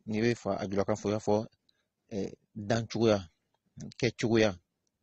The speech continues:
kɛcogoya lasili ta. Voilà. Donc, pour que ka faamu, faransikan na, i b'a fɔ ko naturel.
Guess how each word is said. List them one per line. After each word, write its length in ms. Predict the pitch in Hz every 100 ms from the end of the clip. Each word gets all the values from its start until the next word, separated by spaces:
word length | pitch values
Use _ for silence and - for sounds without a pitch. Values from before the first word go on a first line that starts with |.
| _
kɛcogoya 320 | - 107 110 110
lasili 380 | 110 - 110
ta. 240 | - 104 95 _ _ _ _ _ _ _ _ _ _ _ -
Voilà. 360 | 92 98 95 90
Donc, 260 | 107 107 -
pour 120 | -
que 140 | 110 113
ka 120 | 107
faamu, 460 | - 101 98 107 117 - _
faransikan 380 | - 101 101 110
na, 80 | 113
i 20 |
b'a 120 | 110
fɔ 160 | 110 101
ko 280 | 107 123 - _ -
naturel. 520 | 104 104 110 104 95